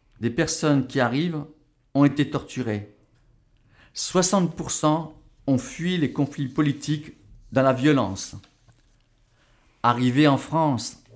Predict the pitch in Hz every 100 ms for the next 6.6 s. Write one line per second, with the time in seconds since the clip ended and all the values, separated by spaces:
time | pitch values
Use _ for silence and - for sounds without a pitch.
0 | - - 135 - 143 - 165 160 156 117
1 | 113 147 - 151 139 143 139 170 175 131
2 | 117 113 - 135 135 123 117 117 113 113
3 | 107 - - - _ _ _ _ _ _
4 | - - 180 175 180 147 - 151 135 127
5 | - _ _ _ _ _ _ _ - 151
6 | - 156 147 156 156 127